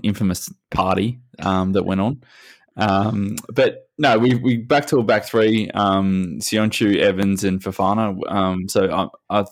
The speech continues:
that's our first, um, selection in back three. Um, but they just haven't really been able to play together. I think Johnny Evans picked up in some, um, injuries. Um,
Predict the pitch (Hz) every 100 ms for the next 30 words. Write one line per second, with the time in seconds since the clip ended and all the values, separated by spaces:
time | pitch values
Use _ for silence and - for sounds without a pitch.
0 | _ 113 110 101 - 101 98 - - -
1 | 104 90 90 - - - - - - -
2 | - 98 - 98 92 90 92 - - 95
3 | 95 117 - - - - - _ _ 110
4 | 101 98 98 95 123 123 120 110 104 95
5 | 92 95 - 92 85 - 95 117 95 85
6 | 92 85 95 98 95 95 95 - 95 95
7 | 90 98 90 - - 87 90 - - _
8 | _ - 90 87 87 - 92 98 95 92
9 | 95 92 90 87 87 87